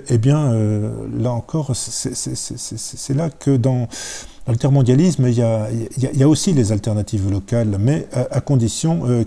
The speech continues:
qu'elles soient, euh, coordonnées, euh, dans, dans un, dans un alter-système. Donc, euh, voilà, dans, dans, dans, dans les slogans d'attaque, il y a, euh, penser global, agir local. Euh, et,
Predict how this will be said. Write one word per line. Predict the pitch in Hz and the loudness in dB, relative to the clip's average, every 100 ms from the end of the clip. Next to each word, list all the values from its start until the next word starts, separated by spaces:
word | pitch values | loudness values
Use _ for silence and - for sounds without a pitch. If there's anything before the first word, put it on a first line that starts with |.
| - | 0
qu'elles | 143 143 117 | 2 4 2
soient, | - - 147 139 | 0 0 2 2
euh, | 110 107 - - - - 110 - - - - - | -2 -8 -12 -14 -14 -14 -14 -14 -16 -16 -10 4
coordonnées, | 175 139 123 110 131 - - - - - - | 6 6 4 4 0 -4 -8 -6 -8 -4 4
euh, | 131 127 123 | 6 6 6
dans, | 104 151 139 | 4 4 6
dans | 147 156 139 131 | 6 6 4 2
un, | 123 117 113 120 131 127 131 | 2 4 2 0 -4 -10 -8
dans | 117 110 | -6 0
un | 120 | 4
alter-système. | 117 113 147 135 - 123 98 92 101 101 | 4 4 2 0 0 -2 -2 -4 -6 -2
Donc, | 117 117 113 | -2 0 0
euh, | 113 110 110 110 | 0 0 -2 0
voilà, | 131 104 | 0 0
dans, | 104 104 - - - - | -2 -6 -8 -12 -12 -6
dans, | 120 117 | -4 -2
dans, | 107 104 | -2 0
dans | 110 | 2
les | 113 | 2
slogans | - 117 123 | 2 4 4
d'attaque, | 110 107 127 127 127 107 | 2 0 0 0 0 0
il | 101 | 2
y | 104 | 2
a, | 113 | 2
euh, | 110 98 95 | 0 -2 -2
penser | 110 101 120 | -4 -2 -2
global, | 98 98 117 107 | -2 0 0 0
agir | 98 92 95 | 0 -2 -2
local. | 98 165 175 135 - 113 110 - - | 0 2 0 -2 -8 -12 -12 -16 2
Euh, | 135 131 127 127 151 | 6 8 6 4 4
et, | 170 | 4